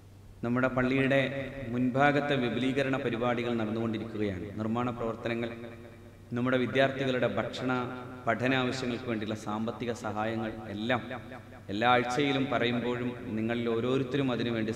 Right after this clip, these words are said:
സഹകരിക്കുന്നുണ്ട്. അള്ളാഹു റബ്ബുൽ ഇസ്സത്ത് സ്വീകരിക്കട്ടെ. ചെറിയതുകൊണ്ടെങ്കിലും നമ്മുടെ കൂടെ നിൽക്കാൻ ഞാൻ എല്ലാവരോടും പ്രത്യേകം ആവശ്യപ്പെടുകയാണ്, അഭ്യർത്ഥിക്കുകയാണ്. നമ്മുടെ ഈ നിർമ്മാണ പ്രവർത്തനങ്ങൾ നടക്കുന്നു,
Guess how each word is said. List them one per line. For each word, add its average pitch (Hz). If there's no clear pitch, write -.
സഹകരിക്കുന്നുണ്ട്. 107
അള്ളാഹു 104
റബ്ബുൽ 101
ഇസ്സത്ത് 104
സ്വീകരിക്കട്ടെ. 101
ചെറിയതുകൊണ്ടെങ്കിലും 143
നമ്മുടെ 110
കൂടെ 110
നിൽക്കാൻ 113
ഞാൻ 104
എല്ലാവരോടും 120
പ്രത്യേകം 107
ആവശ്യപ്പെടുകയാണ്, 104
അഭ്യർത്ഥിക്കുകയാണ്. 110
നമ്മുടെ 120
ഈ 123
നിർമ്മാണ 127
പ്രവർത്തനങ്ങൾ 120
നടക്കുന്നു, 113